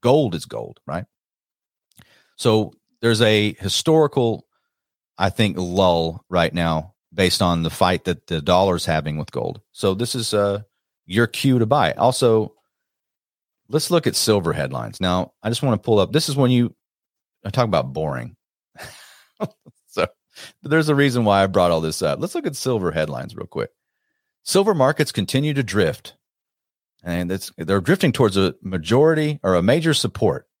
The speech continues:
Okay, well, thanks. Uh, major support for what? Uh, let's see. Then they, in the, again, yesterday, silver prices consolidated ahead of, ahead of critical employment report. See, there's no real news, right? You can, this is just DuckDuckGo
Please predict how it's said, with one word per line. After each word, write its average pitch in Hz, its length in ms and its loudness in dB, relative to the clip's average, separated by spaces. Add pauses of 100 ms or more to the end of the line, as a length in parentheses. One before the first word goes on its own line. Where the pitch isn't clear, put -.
Okay, 90 400 -6
well, 98 120 -14
thanks. 82 400 -2
Uh, 85 100 0
major 110 320 0
support - 380 -2
for 92 100 -2
what? - 320 -2 (840)
Uh, 85 960 0
let's 92 120 -6
see. 78 360 -2
Then 107 200 -2
they, 110 240 2
in 113 80 -2
the, 101 220 0
again, 95 320 -2
yesterday, 90 540 2
silver 190 300 0
prices 107 520 -2
consolidated 101 680 2
ahead 104 180 2
of, 90 80 -10 (200)
ahead 104 180 -2
of 90 140 -8
critical 208 400 0
employment 120 480 0
report. - 400 -10
See, 170 100 2
there's 170 160 -2
no 226 140 0
real 165 240 2
news, 76 680 -6 (320)
right? 90 240 0
You 117 160 -4
can, 143 140 2
this 196 180 0
is 185 80 -4
just 135 340 -2
DuckDuckGo 90 920 2